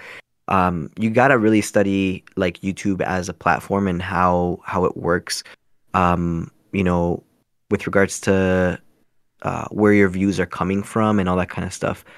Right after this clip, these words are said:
To be honest, I would only go to, um, YouTube Studio and I would just look at the dashboard. That was, like, the extent of my YouTube experience.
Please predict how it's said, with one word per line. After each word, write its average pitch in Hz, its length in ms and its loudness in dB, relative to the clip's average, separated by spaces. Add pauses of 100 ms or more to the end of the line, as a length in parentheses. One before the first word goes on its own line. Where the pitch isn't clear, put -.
(140)
To - 80 -2
be 107 140 4
honest, 104 400 4 (200)
I 98 380 4
would 104 180 -2
only 104 280 0
go 104 160 2
to, 104 180 4 (140)
um, 90 380 -4
YouTube 101 340 -6
Studio 101 460 2
and 95 140 -4
I 92 60 0
would 90 160 -2
just - 200 -4
look - 120 -8
at 170 60 -2
the - 80 -8
dashboard. 160 600 0 (480)
That 92 180 4
was, 110 160 6
like, 101 260 2
the 98 120 0
extent 98 340 0
of 92 180 -2
my 92 300 0
YouTube 92 400 -4
experience. 85 760 -4